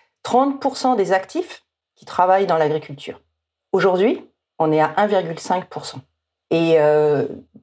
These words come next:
probablement dans les années cinquante, un agriculteur français, il était capable de nourrir à peu près cinq personnes en équivalent calorique qu'il produisait. Aujourd'hui, c'est entre, ça dépend des agriculteurs, mais en moyenne, c'est soixante à quatre-vingts personnes.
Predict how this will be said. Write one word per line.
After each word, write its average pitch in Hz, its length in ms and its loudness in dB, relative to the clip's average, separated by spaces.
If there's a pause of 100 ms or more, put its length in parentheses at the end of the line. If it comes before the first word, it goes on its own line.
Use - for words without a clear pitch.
(200)
probablement 208 640 4
dans 226 120 2
les 202 160 0
années 214 180 2
cinquante, 262 560 0
un 190 120 0
agriculteur 208 720 -2
français, 233 680 2
il 175 140 -2
était 190 160 0
capable 202 440 2
de 175 60 -2
nourrir 175 340 0
à 165 60 -2
peu 185 100 -4
près 226 160 -2
cinq 220 280 -2
personnes 160 420 -2 (180)
en 143 160 -2
équivalent 160 480 0
calorique 180 500 0
qu'il 160 120 -8
produisait. 151 580 -6 (680)
Aujourd'hui, 214 680 2
c'est 170 200 -4
entre, 190 520 0
ça 120 140 -4
dépend 143 240 -2
des 143 100 0
agriculteurs, 180 560 0
mais 139 160 0
en 202 120 4
moyenne, 208 520 2 (160)
c'est 175 100 -6
soixante 185 400 0
à 160 60 0
quatre-vingts 143 400 -2
personnes. - 400 -6